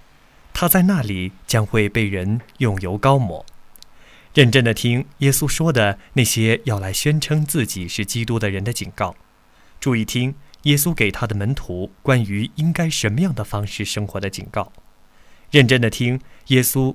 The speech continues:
对末世要发生的事情，就是他第二次再来之前的事情的描述。下面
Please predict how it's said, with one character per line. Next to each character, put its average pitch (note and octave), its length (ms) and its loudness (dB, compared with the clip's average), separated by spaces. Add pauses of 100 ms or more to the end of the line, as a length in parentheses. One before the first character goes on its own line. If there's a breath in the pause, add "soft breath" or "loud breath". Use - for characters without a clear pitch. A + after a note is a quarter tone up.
(120)
对 C#3+ 140 2
末 C#3+ 240 2
世 G2+ 400 -4
要 G#2+ 120 0
发 G#2 240 -4
生 G#2 200 -4
的 G2 60 -6
事 F#2+ 200 -4
情， E2+ 320 -10 (540 soft breath)
就 C3 120 2
是 G#2+ 140 -2
他 A2+ 240 -2
第 C#3 160 -4
二 D#3+ 140 0
次 A2 180 -2
再 G#2 160 -2
来 G2+ 140 -4
之 A2 160 -2
前 G#2+ 180 -4
的 G#2 80 -2
事 G#2 240 -2
情 - 160 -8
的 G2 80 -4
描 F#2 180 -6
述。 G2 240 -8 (960 soft breath)
下 D3+ 240 2
面 F#2 260 -2